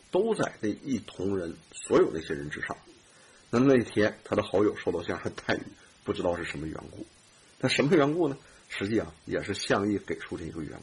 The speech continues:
故：“潼关，小人无咎，君子烈。”你看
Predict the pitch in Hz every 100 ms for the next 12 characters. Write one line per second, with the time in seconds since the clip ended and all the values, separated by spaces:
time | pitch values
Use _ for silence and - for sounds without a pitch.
0 | - - - - _ _ - - 127 123
1 | 120 - - - - - - 113 90 90
2 | 95 117 110 104 104 92 - _ _ -
3 | 147 151 - - _ - 98 _ _ _
4 | _ _ _ _ _ _ _ _ - -
5 | 101 - _ - - 101 107 98